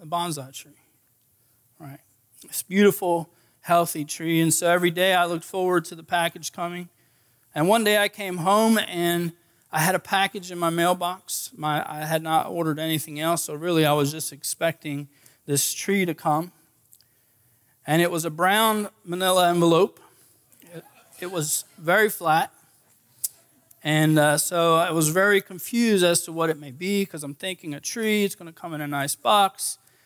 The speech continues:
and so forth. And so I take the package inside and open it up, and this is what I received.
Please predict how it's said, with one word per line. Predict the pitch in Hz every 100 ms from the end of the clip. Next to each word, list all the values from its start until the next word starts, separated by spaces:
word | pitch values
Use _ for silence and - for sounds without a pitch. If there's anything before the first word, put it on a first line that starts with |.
| _ -
and | 139
so | - 196 190
forth. | - 196 196 185 -
And | 165 156
so | - 170
I | 156 156 - _ _ _ -
take | 202 190
the | 180
package | 185 180 175 160
inside | 156 - 190 185 175
and | 156
open | 151 175 151
it |
up, | 175 190 - 160
and | 156
this | 156 170
is | 151
what | 151 147
I | 139
received. | 143 156 269 208 -